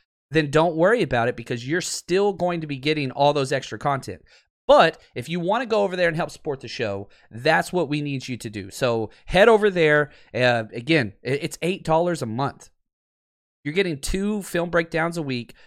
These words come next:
plus a bonus extra episode. It comes out to, like, less than seventy cents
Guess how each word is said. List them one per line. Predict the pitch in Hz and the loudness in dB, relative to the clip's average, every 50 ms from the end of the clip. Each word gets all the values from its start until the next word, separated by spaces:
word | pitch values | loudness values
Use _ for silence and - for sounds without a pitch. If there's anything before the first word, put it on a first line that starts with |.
| _ _ - | _ _ -6
plus | - - 190 190 190 - | 0 2 4 4 2 2
a | 196 170 | 0 -2
bonus | - 170 165 170 165 160 - - | 0 0 0 0 -2 -4 -4 -2
extra | 151 151 151 - - - 160 147 143 139 120 | -2 -2 -2 -4 -6 -2 0 2 2 2 2
episode. | 123 135 135 - | 0 -2 -4 -4
It | 147 170 - | -6 -4 -4
comes | - 262 294 - - | -4 -4 -4 0 0
out | 226 185 180 | 0 0 0
to, | - 143 | -2 -6
like, | 120 107 98 - - - - - _ | -6 -6 -8 -10 -18 -20 -20 -16 _
less | - 120 135 151 170 - - | -6 -2 0 0 -2 -2 -4
than | 185 160 135 | -8 -8 -8
seventy | - - - 147 139 143 156 156 147 | -8 -4 0 0 0 0 0 -4 -6
cents | 131 - - - 135 131 135 - - - - - | -8 -8 -8 -6 -4 -4 -4 -6 -8 -12 -8 -4